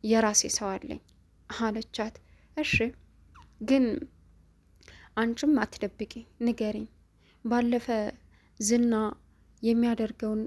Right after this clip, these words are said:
የሚሰራውን ነገር ንገሪኝ» ስትላትም ብሩክ ቤቱን ያልሸጠበት ምክንያት ዝና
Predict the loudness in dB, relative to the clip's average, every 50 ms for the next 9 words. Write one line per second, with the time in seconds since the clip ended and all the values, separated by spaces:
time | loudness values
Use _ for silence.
0 | -6 -2 0 2 2 2 2 0 0 -2 -4 -4 -2 -2 -2 -2 -2 -4 -4 -4
1 | -4 -6 -6 -6 -8 -16 -18 -18 _ _ _ -6 0 0 0 2 2 0 0 -2
2 | -4 -2 -2 -2 -2 -2 -6 -8 -6 -4 -4 -4 -6 -8 -8 -8 -6 -6 -8 -10
3 | -12 _ _ _ -20 -20 -20 -20 -20 -20 -20 -20 -20 -20 _ _ _ 0 2 4
4 | 6 6 4 2 2 -2 -2 0 0 -2 -2 -2 -2 -2 -4 -6 -10 -8 -8 -10
5 | -10 -8 -10 -10 -8 -8 -10 -8 -6 -6 -6 -4 -6 -6 -8 -12 -20 -20 _ _
6 | _ _ _ _ -6 -4 0 0 2 2 2 2